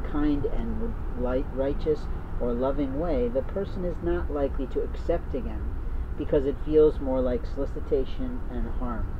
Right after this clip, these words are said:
You see, the kindness of a stranger's heart is always the kindness of a stranger's heart. We know of the stories from the Bible about the Good Samaritan. And the Good Samaritan, and, and maybe I said that wrong, 'cause I'm, you know,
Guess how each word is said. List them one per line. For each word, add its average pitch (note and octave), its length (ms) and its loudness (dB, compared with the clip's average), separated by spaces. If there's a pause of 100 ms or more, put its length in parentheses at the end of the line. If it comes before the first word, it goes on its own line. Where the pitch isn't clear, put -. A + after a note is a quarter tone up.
(760)
You D3+ 60 0
see, D#3 280 0
the D3 180 0
kindness F#3 640 0
of C#3 180 4
a C#3+ 60 2
stranger's C#3 520 0
heart B2+ 420 0
is C3 180 -2
always D3 440 2
the C3+ 120 0
kindness B2+ 640 -2 (400)
of C3 80 0
a C3 60 2
stranger's C3 460 0
heart. - 340 2 (640)
We E3 220 2
know D#3+ 240 4
of D3 120 2
the C#3 80 2
stories B2+ 540 4 (120)
from B2+ 160 0
the B2+ 80 0
Bible B2+ 640 2
about B2+ 320 0
the - 60 2
Good - 260 4
Samaritan. D4 680 2 (840)
And C#4 100 0
the C#3 80 2
Good E3 260 2
Samaritan, F#3 920 -2 (240)
and, B2 340 -2 (200)
and B2+ 120 -2
maybe C3 240 2
I A#2+ 60 4
said - 340 2
that A2+ 160 0
wrong, - 340 -4
'cause A2+ 140 0
I'm, A2+ 340 -2
you A2+ 60 -4
know, G#2+ 120 -2